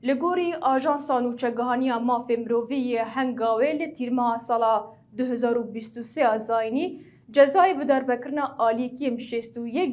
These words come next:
girtî li girtîgehên rejima Îranê hatiye cîbicîkirin,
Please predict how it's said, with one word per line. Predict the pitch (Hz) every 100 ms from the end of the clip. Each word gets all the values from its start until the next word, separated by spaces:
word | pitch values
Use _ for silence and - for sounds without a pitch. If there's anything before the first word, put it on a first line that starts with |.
| 226
girtî | 254 254 302 254
li | 233
girtîgehên | 220 214 226 269 262 214
rejima | 226 247 240
Îranê | - 247 220 220 269
hatiye | 254 226 220 240 214
cîbicîkirin, | 214 220 196 226 240 302